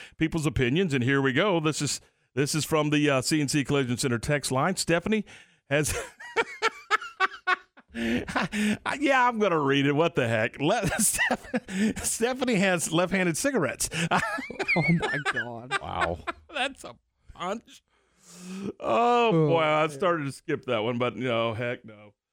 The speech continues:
Speaker 1: Uh, and Jared says Tua Tagovailoa. So yeah, that's a, and again, man, he, he really does.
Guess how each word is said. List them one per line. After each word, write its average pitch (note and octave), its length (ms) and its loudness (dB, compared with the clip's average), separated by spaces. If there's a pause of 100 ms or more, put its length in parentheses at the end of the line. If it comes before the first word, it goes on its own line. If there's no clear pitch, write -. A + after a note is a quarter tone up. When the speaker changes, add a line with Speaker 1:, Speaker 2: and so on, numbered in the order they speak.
(160)
Speaker 1:
Uh, C#3+ 260 2
and D3+ 140 2
Jared F3+ 320 0
says D#3+ 240 -2
Tua E3+ 320 0 (500)
Tagovailoa. C3+ 680 2
So A2+ 240 -2
yeah, A2+ 260 2
that's A2+ 280 -2
a, G#2 140 -4 (1300)
and C3+ 120 2
again, A#2 360 2 (640)
man, E3 300 2
he, D3+ 240 0
he A3 180 4
really E3 320 2
does. C3 640 0